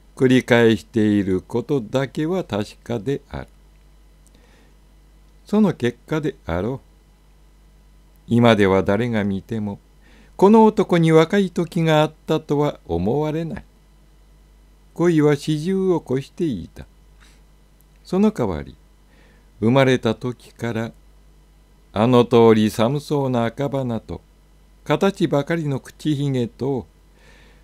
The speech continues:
朱雀王子の巷風に吹かせていたという気がする。神は主人の元常から、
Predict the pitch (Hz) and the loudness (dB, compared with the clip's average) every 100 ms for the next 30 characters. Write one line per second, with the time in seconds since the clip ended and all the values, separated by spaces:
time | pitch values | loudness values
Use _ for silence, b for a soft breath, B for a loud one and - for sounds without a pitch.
0 | b - 147 147 139 139 135 131 131 120 | b -2 4 4 4 2 2 4 2 2
1 | 123 120 - 135 151 143 131 135 113 123 | 0 -2 -4 -4 -4 -8 -6 -8 -6 -4
2 | 113 117 _ _ _ _ _ _ _ - | -4 -8 _ _ _ _ _ _ _ -18
3 | - 113 98 101 - 104 98 95 127 135 | -2 0 0 -2 2 2 2 -2 -4 -4
4 | 127 123 117 113 110 - 107 104 113 123 | -4 -2 -2 -2 -4 -6 -4 -2 -2 -8
5 | - - 80 - _ _ _ _ _ _ | -14 -12 -12 -12 _ _ _ _ _ _
6 | _ _ _ _ _ _ _ _ _ _ | _ _ _ _ _ _ _ _ _ _
7 | 107 107 110 98 95 85 110 127 123 113 | 0 2 4 2 0 0 -2 0 0 0
8 | 104 95 95 127 117 113 107 98 - 98 | 0 0 -2 -4 -8 -6 -4 -6 -8 -10
9 | 92 | -10